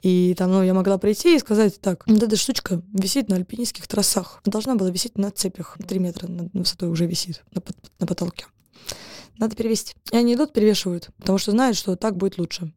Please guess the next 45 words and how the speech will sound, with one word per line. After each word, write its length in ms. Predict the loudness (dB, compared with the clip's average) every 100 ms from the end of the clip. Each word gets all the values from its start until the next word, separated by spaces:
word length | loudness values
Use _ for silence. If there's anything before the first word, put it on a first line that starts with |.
| _
Ну, 200 | -2 0
как 160 | 0 0
бы, 180 | 0 0 -6 -8 4
да, 240 | 8 8
они 160 | 8 6
могут 200 | 4 2
расстроиться 560 | 0 2 4 4 0 -4
и 20 |
так 140 | -2
далее, 340 | 0 0 0 -2
но, 100 | -2
как 180 | -4 -4
бы, 180 | -4 0
они 200 | -2 -2
знают, 340 | -6 -8 -8
что 160 | -10 -8
так 300 | -6 -8 -6 -2
будет 360 | -2 -2 -6 -4
лучше. 340 | -2 -2 -6 0
И 440 | 2 4 2 2
уже 180 | 2 2
потом 320 | 4 4 4
там 160 | 4 4
начали, 400 | 2 0 -2 -4 -2
мне 160 | -4
стали 160 | -4 -4
выделять 320 | 0 0 0
деньги, 240 | 0 -2
чтобы 180 | -4 -4
я 80 | -2
могла 180 | -2 -4
им 60 | -4
платить, 460 | -2 2 2 0 -14 -20 -16 2
но 260 | 4 4 4
изначально 480 | 2 4 2 4 4
они 200 | 4 4
работали 460 | 4 2 2 2
замотивированно, 760 | 2 2 0 2 2 4 2 0
еще 300 | -2 -2 -4
с 80 | -2
гостями 360 | -2 0 2
на 40 | 0
вечеринке 400 | 0 -2 -2 -4
тусовались, 520 | -2 2 2 2 2
монтажники. 680 | 0 2 0 0 -2 -4